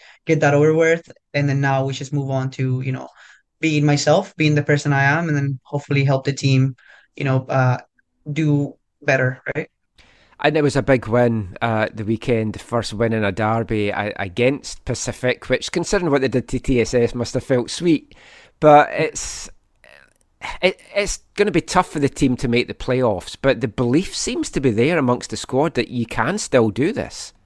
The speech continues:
Speaker 1: Yes, yes. Well, I mean, we, we know the coach, like, his heart is into it, and then he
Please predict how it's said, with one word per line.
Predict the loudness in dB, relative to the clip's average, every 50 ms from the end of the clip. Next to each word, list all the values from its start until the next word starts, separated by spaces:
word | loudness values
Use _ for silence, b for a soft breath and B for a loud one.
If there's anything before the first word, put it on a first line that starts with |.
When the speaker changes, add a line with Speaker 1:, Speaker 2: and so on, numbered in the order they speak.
| _ _ _ _ _ _ _ _ _ _ -14
Speaker 1:
Yes, | -2 2 4 4 4 4 0 -4
yes. | -2 -2 -2 -2 -2
Well, | -2 0
I | 2
mean, | 2 2 2 2 0 -2 -6 _ _ _ _ _ _ _
we, | -6 -2 0 0 0 0 0
we | 0 0 2
know | 2 4 4 2 2 0 0 -2 -2 -4 -4
the | -6
coach, | -6 -2 0 0 0 0 -2 -6 -4
like, | 0 2 2 2 0 -2 -6
his | -8 -6 -2 -2 -2 -2 -2
heart | 2 4 4 4 4 2
is | 0 -2 0
into | 0 -2 -2 0 0 0
it, | 0 0 -2
and | -2 -2 -2
then | -2 -2
he | -2 -4